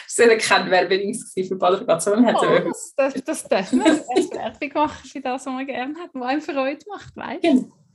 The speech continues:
Speaker 1: Ja, das stimmt.
Speaker 2: Wenn ich dir jetzt das Mikrofon gebe und die ganze Welt hört zu, es ist auf Schweizerdeutsch, darum hört sehr schnell nicht die ganze Welt zu, aber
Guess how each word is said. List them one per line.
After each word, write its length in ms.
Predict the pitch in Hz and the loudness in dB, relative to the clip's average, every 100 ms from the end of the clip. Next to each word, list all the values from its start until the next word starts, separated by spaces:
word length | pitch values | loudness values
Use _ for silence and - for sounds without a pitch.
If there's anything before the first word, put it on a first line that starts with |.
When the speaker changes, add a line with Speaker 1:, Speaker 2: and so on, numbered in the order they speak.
| _ - | _ -4
Speaker 1:
Ja, 180 | 440 - - | -2 -2 -10
das 220 | - 359 - | -4 -4 -4
stimmt. 400 | 190 190 - _ _ _ _ _ - | -10 -12 -14 _ _ _ _ _ -2
Speaker 2:
Wenn 140 | 277 | 0
ich 120 | 311 | 0
dir 140 | 330 311 | 0 2
jetzt 200 | 311 311 | 0 -2
das 0 | |
Mikrofon 480 | 320 330 349 330 320 | -4 -4 -2 0 0
gebe 440 | 311 311 302 - - | -2 0 -2 -4 -10
und 240 | 254 269 | -10 -8
die 60 | 247 | -2
ganze 320 | 254 285 285 | 0 0 0
Welt 280 | 247 285 285 | 0 0 -2
hört 240 | 285 285 | -4 -4
zu, 140 | 294 294 | -8 -6
es 120 | 285 | -6
ist 100 | 269 | -4
auf 200 | 240 226 | -6 -6
Schweizerdeutsch, 580 | 247 240 269 269 247 - | -8 -8 -10 -10 -12 -8
darum 180 | 226 226 | -6 -4
hört 140 | 226 | -6
sehr 240 | 220 226 233 | -6 -8 -6
schnell 140 | 240 | -6
nicht 260 | 226 240 - | -6 -8 -14
die 80 | |
ganze 300 | 226 220 220 | -10 -10 -10
Welt 240 | 208 208 208 | -12 -14 -16
zu, 140 | - | -14
aber 280 | - 190 - | -12 -12 -14